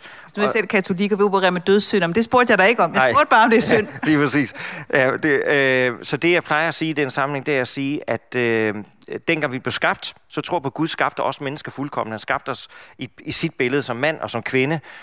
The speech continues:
Speaker 2: og det var et fuldkomment billede, men der skete et syndefald, der skete et fald, og det fald har så ramt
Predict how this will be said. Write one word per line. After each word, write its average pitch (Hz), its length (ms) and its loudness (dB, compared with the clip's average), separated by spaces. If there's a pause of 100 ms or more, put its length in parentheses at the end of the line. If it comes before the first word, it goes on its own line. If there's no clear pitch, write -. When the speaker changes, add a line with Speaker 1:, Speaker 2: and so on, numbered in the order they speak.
(120)
Speaker 2:
og - 180 -2
det 139 80 0
var 135 60 2
et - 60 -6
fuldkomment 156 460 -2
billede, 127 360 -2
men 127 200 -4
der 131 60 0
skete 143 480 0
et 127 120 -4
syndefald, 147 520 -2 (220)
der 120 60 -4
skete 135 260 -2
et 143 100 -4
fald, - 260 0 (520)
og 135 120 0
det 151 120 4
fald - 320 0
har - 200 -4
så 143 120 -2
ramt 135 360 -2